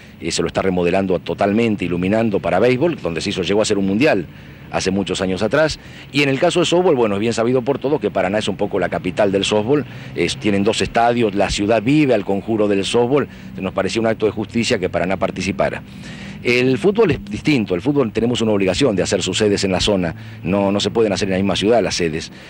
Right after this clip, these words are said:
Así que bueno, repartimos en tres, Mar del Plata, Tandil y Necochea, le damos también un espectáculo a toda, todo el área y toda la zona aledaña a la ciudad. Le hemos dado el mountain bike a Miramar, por ejemplo, por una razón elemental. Tienen el mejor, el mejor circuito ahí en el vivero de Unícola, que es espectacular.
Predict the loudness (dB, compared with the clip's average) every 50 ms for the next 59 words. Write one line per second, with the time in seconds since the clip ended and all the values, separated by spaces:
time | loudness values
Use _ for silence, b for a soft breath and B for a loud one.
0 | B B -6 -4 -2 0 2 4 4 4 2 2 0 0 -2 -2 -2 -2 -2 -2
1 | 0 0 0 0 2 0 2 2 0 0 2 0 0 0 2 0 0 2 0 -2
2 | -2 -2 -4 -2 -2 -2 -2 0 -2 -2 -2 -4 -2 0 0 2 2 0 -2 -6
3 | B B B B B B B B 0 2 2 2 0 0 -2 -2 -2 -2 -2 -2
4 | -4 -4 -4 -6 -2 -2 -2 -2 -2 -2 -2 -2 0 0 2 2 2 0 -2 -2
5 | -2 0 2 2 2 2 0 0 -4 -2 -2 -2 -2 -2 -2 -4 -4 -4 -4 -6
6 | -8 b b b b b b b b -10 -6 -2 0 0 2 2 0 0 -2 -2
7 | -4 -4 0 2 2 2 0 -2 B B B B B B 0 2 2 4 4 2
8 | 4 2 2 0 0 0 -2 -4 -2 -4 -2 0 2 2 2 0 0 0 0 2
9 | 2 0 0 0 -2 -2 0 0 0 0 0 0 -2 -2 -4 -6 -6 -4 -4 -4
10 | -4 -2 -2 -2 -2 -4 -6 -6 -4 -2 -2 -2 -2 -2 -4 -4 -4 -4 -4 -4
11 | -6 -6 -2 0 0 0 0 -2 -6 -8 -4 -4 -2 -2 -2 -6 -8 -4 -4 -4
12 | -4 -4 -6 -8 -8 -8 -10 -12 -8 -6 -2 0 0 0 0 -2 -2 -2 -2 -2
13 | -4 -6 -6 -6 -6 -8 -10 -10 -10 -12 -10 -8 -8 -4 -2 0 0 0 0 -2